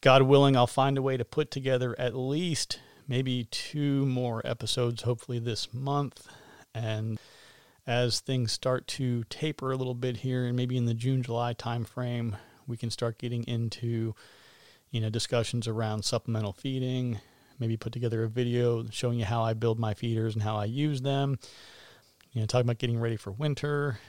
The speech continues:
So, I mean, it's weird to be sitting here in, in the early spring in May and already thinking about winter, but I guess if you wanna be a beekeeper, you gotta think like the bees, right? I mean, they're thinking about the winter now. Maybe we should be too. So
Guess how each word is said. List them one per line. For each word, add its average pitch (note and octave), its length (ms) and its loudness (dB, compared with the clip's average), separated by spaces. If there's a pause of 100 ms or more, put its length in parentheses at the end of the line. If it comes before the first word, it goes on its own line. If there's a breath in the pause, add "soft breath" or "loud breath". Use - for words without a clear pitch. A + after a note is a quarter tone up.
(320 loud breath)
So, - 200 -12
I A#2 100 -4
mean, A2 200 -2
it's A2 220 -6
weird B2 220 -2
to A#2 40 -6
be A#2 180 -6
sitting B2 280 -2
here A#2 260 -2
in, A2 300 -4
in A2+ 100 -4
the A2 220 -4
early A#2+ 260 -2
spring B2 460 -4
in A2+ 200 -2
May A#2+ 360 0
and A2+ 240 -4
already A2+ 320 0
thinking B2+ 340 -4
about A#2 300 0
winter, A#2 280 0
but A2 260 -2 (800 loud breath)
I A2+ 60 -4
guess A#2+ 160 2
if A#2 100 -6
you B2+ 100 0
wanna B2 140 2
be B2 120 2
a A#2 40 2
beekeeper, B2+ 440 -2
you B2+ 40 2
gotta A#2+ 140 6
think C3 220 0
like B2 140 2
the A#2+ 60 -2
bees, B2 320 -2
right? A2 300 -2
I A2+ 60 -4
mean, A2 300 2 (440 loud breath)
they're A#2 140 4
thinking B2+ 240 2
about B2+ 160 4
the C3 60 2
winter B2+ 200 4
now. B2+ 220 2
Maybe B2 140 2
we A#2+ 160 0
should A#2+ 200 -4
be A#2 120 -4
too. G#2+ 260 -10
So C3 260 2